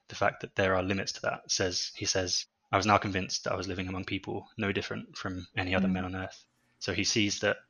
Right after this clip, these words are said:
Speaker 2: Mm-hmm.
Speaker 1: he sees what you just said about how they've got sort of nobler goals and, and nobler sort of aspirations in some areas, but then he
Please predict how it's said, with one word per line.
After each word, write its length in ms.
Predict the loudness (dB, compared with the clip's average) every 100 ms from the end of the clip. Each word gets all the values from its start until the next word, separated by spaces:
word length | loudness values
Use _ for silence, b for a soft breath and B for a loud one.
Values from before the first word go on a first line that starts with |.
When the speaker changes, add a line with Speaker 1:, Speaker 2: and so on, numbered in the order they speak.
| -2
Speaker 2:
Mm-hmm. 360 | 0 0 0 -4 _ _ _
Speaker 1:
he 80 |
sees 220 | 2 4 4
what 100 | 2
you 80 |
just 160 | 4 4
said 140 | 2
about 260 | 0 -2 0
how 160 | -2 -2
they've 140 | -2
got 260 | -4 -4 -6
sort 160 | -6
of 80 | -4
nobler 380 | -2 -2 -2 -4 -8 _
goals 260 | 0 0 -2
and, 140 | -8 -4
and 200 | -4 -2
nobler 380 | -4 -4 -6 -8 -6
sort 240 | -6 -6 -10
of 40 | _ _ -2
aspirations 460 | 0 4 2 2 -2
in 40 |
some 160 | 0 0
areas, 280 | -2 -2 -2
but 120 | -2
then 120 | -2
he 300 | -2 -6 -10